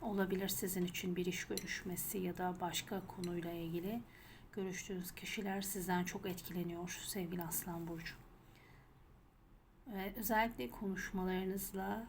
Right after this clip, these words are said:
çok etkiliyorsunuz, bilginizle. Bir ilişkiden başlamadan biten bir ilişki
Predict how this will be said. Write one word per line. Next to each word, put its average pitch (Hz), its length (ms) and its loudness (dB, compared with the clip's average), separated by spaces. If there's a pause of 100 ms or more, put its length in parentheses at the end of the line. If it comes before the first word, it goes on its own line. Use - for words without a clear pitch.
(160)
çok - 160 -8 (120)
etkiliyorsunuz, 180 1080 -6
bilginizle. 180 720 4 (4000)
Bir 330 120 6
ilişkiden 226 1160 2 (920)
başlamadan 208 800 4
biten 180 360 0
bir 175 100 0
ilişki - 540 -4